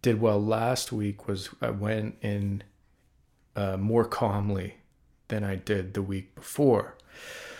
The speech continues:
So trying to be cognizant of that. Uh, maybe there's s-, kind of a skill set to develop, um,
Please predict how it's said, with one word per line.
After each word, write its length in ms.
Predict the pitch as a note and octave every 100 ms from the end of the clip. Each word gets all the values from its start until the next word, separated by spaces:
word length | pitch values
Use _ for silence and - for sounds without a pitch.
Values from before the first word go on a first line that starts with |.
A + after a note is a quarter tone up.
| - - - - - _ _ - - _ _ - - _ _ _ _ - - - _ -
So 720 | - B2 A2 G#2+ G#2+ G#2 G#2 - - _ _ _ _ - -
trying 480 | - C3 B2 A#2+ A#2+
to 480 | - A#2+ A2 A2 G#2 - - - - - _ - - - - - -
be 160 | A#2
cognizant 640 | G#2 A#2+ A#2 G#2+ G#2 G#2+
of 100 | G2 G2+
that. 440 | F#2+ F#2+ F#2+ - _ _ _ _ -
Uh, 220 | - F#2
maybe 320 | F#2+ G2 F#2+
there's 260 | F#2 F2+ -
s-, 220 | - -
kind 200 | - G#2+
of 80 | F#2
a 40 | F#2
skill 320 | - G#2 F#2+
set 240 | - F#2
to 80 | G2
develop, 640 | F#2+ F2+ F2+ F2 F2 - _ _ _ _ _ _ _ _ - - - - - _ _ -
um, 600 | - G2 F2+ F2+ F2+ F2+